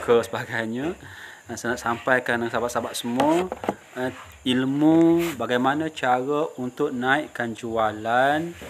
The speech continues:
dengan menggunakan pemasaran zero cost marketing. Zoom terus mengguna platform Facebook. Ini modul yang saya guna pakai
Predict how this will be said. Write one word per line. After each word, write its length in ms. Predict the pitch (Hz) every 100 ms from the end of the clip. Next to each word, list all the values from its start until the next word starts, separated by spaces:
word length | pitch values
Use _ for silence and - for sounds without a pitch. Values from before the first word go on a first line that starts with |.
| - -
dengan 440 | 123 120 120 139 151
menggunakan 1160 | 135 123 104 117 113 113 110 - 123 127 131 135 -
pemasaran 640 | 139 127 120 113 123 110
zero 160 | 107 107
cost 320 | - 110 107
marketing. 500 | 101 - 139 147 160 - - - -
Zoom 400 | 104 127 170 160
terus 480 | 147 151 95 - - - - 117
mengguna 480 | 123 120 123 127 127
platform 420 | 123 120 - 120
Facebook. 460 | 117 - 110 110 101
Ini 160 | 131 139
modul 640 | 139 127 123 127 123 98 98 - - -
yang 160 | 117 113
saya 240 | - 107
guna 160 | 120 113
pakai 800 | - 107 - 117 120 131 156